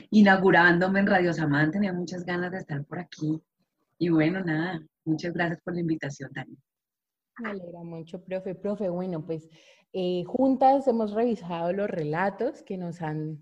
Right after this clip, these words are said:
Speaker 2: compartido las chicas y los chicos a los que les preguntamos.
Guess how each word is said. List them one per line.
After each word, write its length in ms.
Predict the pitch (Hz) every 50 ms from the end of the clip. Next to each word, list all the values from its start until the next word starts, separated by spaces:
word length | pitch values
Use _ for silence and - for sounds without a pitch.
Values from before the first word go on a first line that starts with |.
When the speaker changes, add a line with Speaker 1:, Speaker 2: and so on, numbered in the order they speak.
| - _
Speaker 2:
compartido 840 | _ - 175 180 175 170 151 143 - _ - 220 226 226 220 226
las 240 | 254 240 202 185 -
chicas 320 | - - 156 - 165 175 180
y 60 | 185
los 160 | 175 165 165
chicos 320 | - - 185 196 190 190
a 40 | 196
los 160 | 180 180 170
que 80 | - -
les 140 | 151 156 151
preguntamos. 840 | - 151 147 139 139 139 _ - 233 269 285 277 269 277 277 277